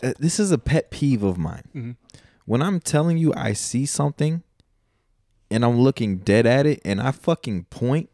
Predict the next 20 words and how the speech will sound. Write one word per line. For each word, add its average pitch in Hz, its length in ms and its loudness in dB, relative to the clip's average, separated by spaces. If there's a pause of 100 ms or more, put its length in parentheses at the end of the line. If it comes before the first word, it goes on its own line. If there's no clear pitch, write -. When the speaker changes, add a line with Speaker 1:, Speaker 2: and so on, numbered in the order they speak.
(880)
Speaker 1:
and 123 100 0
I'm 120 100 0
like, 110 200 0
"Yo, 123 100 4
y'all 92 180 -2
see - 200 -4
that? 139 220 -2 (260)
Hey, 107 360 2
y'all 95 200 -4
see 107 220 -2
that? 147 220 -4 (320)
Yo, 95 340 2
y'all 90 220 -2
see 117 220 -2
that?" 151 240 0 (520)
And 101 120 0
y'all 113 160 4
don't 135 180 0
fucking 90 540 -2
look. 117 320 0